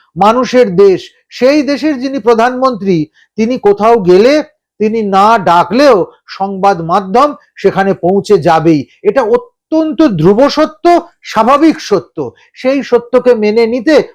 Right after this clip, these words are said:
অসুবিধা হচ্ছে কেন? আমি বলবো, মাননীয় মুখ্যমন্ত্রী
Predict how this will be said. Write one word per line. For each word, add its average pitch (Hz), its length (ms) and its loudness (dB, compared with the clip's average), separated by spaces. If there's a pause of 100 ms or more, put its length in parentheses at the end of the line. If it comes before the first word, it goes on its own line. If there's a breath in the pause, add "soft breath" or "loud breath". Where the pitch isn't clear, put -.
অসুবিধা 262 460 0
হচ্ছে 247 280 2
কেন? 165 220 -2 (460)
আমি 233 200 -2
বলবো, 226 380 2 (360)
মাননীয় 247 460 0
মুখ্যমন্ত্রী 254 720 -2